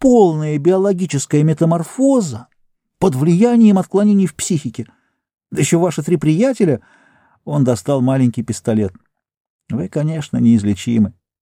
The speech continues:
Несчастный вы, удивительный человек.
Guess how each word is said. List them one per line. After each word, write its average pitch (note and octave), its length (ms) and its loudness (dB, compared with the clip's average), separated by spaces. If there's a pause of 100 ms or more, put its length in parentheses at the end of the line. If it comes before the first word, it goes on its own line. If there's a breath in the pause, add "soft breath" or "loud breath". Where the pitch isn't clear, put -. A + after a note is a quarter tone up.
(300)
Несчастный F3 1000 -4
вы, D3 180 -6
удивительный E3 1040 0
человек. C3+ 680 -4